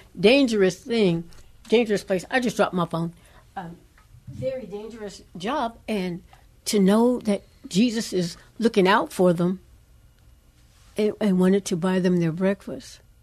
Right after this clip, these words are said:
Mister Foundational. That's the kindness of God. So we're, we're never off,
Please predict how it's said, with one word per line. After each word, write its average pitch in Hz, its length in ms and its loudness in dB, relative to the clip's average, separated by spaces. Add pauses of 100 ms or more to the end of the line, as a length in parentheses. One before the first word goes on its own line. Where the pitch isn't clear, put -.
(320)
Mister 185 260 -4
Foundational. 160 840 -4 (140)
That's 175 240 -6
the - 80 -8
kindness 170 480 -6
of 170 140 -8
God. 170 280 -6 (360)
So - 120 0
we're, 233 200 2 (240)
we're 240 120 6
never 196 460 4
off, 175 360 4